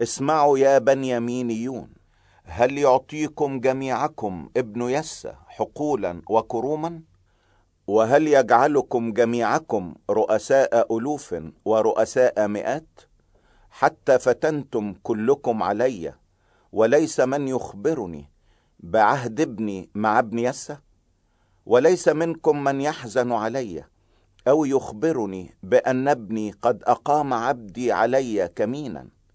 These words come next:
كهذا اليوم." فأجاب دواغ الأدومي الذي كان موكلا على عبيد شاول،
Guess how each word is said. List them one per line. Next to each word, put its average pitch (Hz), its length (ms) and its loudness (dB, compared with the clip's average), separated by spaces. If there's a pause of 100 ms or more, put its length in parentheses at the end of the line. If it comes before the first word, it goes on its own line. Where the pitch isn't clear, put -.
(340)
كهذا 117 460 2
اليوم." 101 440 -6 (1000)
فأجاب 117 640 2
دواغ 120 580 4
الأدومي 123 640 -2 (720)
الذي 107 380 0
كان 127 460 0
موكلا 120 800 0
على 117 240 0
عبيد 110 500 -2
شاول، 117 460 -10